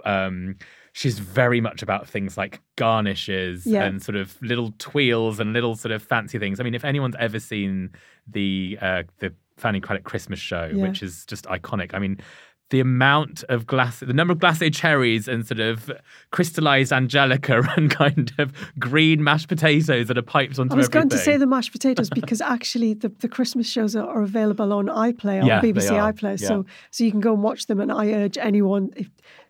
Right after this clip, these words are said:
Speaker 2: it, seriously, lose yourself in five episodes
Speaker 1: Completely.
Speaker 2: of Fanny Cradock's Christmas
Speaker 1: <laughs>
Speaker 2: while she pipes bright green potatoes around a giant <laughs> turkey. It's genius.
Speaker 1: It's, it's completely brilliant. But the interesting thing, though, is that she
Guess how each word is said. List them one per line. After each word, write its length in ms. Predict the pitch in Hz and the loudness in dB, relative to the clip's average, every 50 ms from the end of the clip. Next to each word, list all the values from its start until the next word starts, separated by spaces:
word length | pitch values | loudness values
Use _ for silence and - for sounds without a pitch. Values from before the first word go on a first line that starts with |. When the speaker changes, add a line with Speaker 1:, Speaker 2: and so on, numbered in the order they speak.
| _ _ | _ _
Speaker 2:
it, 180 | - 294 - - | -10 -10 -8 -8
seriously, 380 | - - 247 233 226 - 233 202 | -2 0 2 2 2 2 2 2
lose 320 | 214 220 254 277 269 269 | 4 6 6 6 4 4
yourself 400 | 254 240 240 - 226 214 208 - | 0 0 0 0 -2 -2 0 -2
in 140 | 226 190 196 | -2 -2 -2
five 300 | - - 226 220 214 214 | -2 0 0 0 2 2
episodes 500 | 214 214 - 208 95 - 214 202 - - | 0 0 -2 -2 0 2 2 2 2 0
Speaker 1:
Completely. 60 | 208 | -2
Speaker 2:
of 120 | 190 185 - - - - - - _ | -2 -4 -8 -16 -20 -20 -20 -20 _
Fanny 260 | _ - 254 247 233 233 | _ 2 4 4 4 4
Cradock's 400 | - 285 269 202 247 240 - - | 4 4 4 4 4 2 0 0
Christmas 380 | - - 247 254 - 247 220 | 2 2 4 4 4 2 0
Speaker 1:
<laughs> 340 | - - - - - - - | 0 -4 -10 -12 -12 -8 0
Speaker 2:
while 260 | 254 262 262 262 254 | 4 4 4 6 4
she 200 | 262 - - 269 | 2 2 2 2
pipes 600 | 247 226 - 262 262 247 240 240 - - - - - - - _ _ - | 2 2 2 2 2 2 2 0 -4 -8 -10 -10 -12 -16 -20 _ _ 0
bright 260 | 254 262 262 247 247 | 2 2 4 2 2
green 360 | - 233 247 240 233 226 220 | 2 2 4 4 4 4 2
potatoes 600 | 214 - - - 226 240 233 233 240 226 220 214 | 0 -2 -2 0 2 2 4 4 4 2 2 2
around 320 | 233 220 226 226 226 208 220 | 2 2 2 2 4 2 2
a 40 | 226 | 0
giant 680 | - - 247 226 214 240 262 208 220 - - - - | 2 4 4 6 6 6 6 4 4 2 0 -4 -2
<laughs> 40 | - | 2
turkey. 380 | - 262 - - - - - - _ _ - 381 - - - 330 320 - - - - | 2 2 2 0 -4 -14 -16 -16 _ _ 0 0 2 2 0 0 0 -2 -8 -8 -4
It's 760 | 453 381 466 494 440 381 349 330 - 440 440 415 - - - | -2 0 0 0 0 -2 -4 -4 0 0 0 0 -2 -8 -8
genius. 480 | - - 359 359 359 320 330 294 269 240 | -4 -2 2 2 4 4 4 2 0 0
Speaker 1:
It's, 80 | - | 0
it's 240 | 160 156 165 156 - | -2 -2 -2 -4 -4
completely 400 | - 190 160 160 170 147 120 117 | -4 -4 -2 0 -2 -2 -2 -2
brilliant. 420 | 107 120 113 107 104 95 92 104 - 131 - - - - - - _ - | -2 -2 -2 -2 -2 -4 -4 -8 -10 -14 -18 -18 -20 -20 -20 -20 _ -18
But 140 | 208 208 | -4 -2
the 160 | 269 233 - 247 | 0 0 2 0
interesting 360 | 311 349 370 339 - 320 240 | 0 0 -2 -2 0 0 2
thing, 80 | 226 180 | 2 4
though, 80 | 151 131 | 4 2
is 120 | 131 127 | 2 2
that 160 | 139 135 90 | 0 -2 -2
she 640 | - - - 196 196 190 185 185 190 190 190 180 - | -4 -6 -4 -2 -2 -2 -2 -2 -2 -4 -4 -6 -8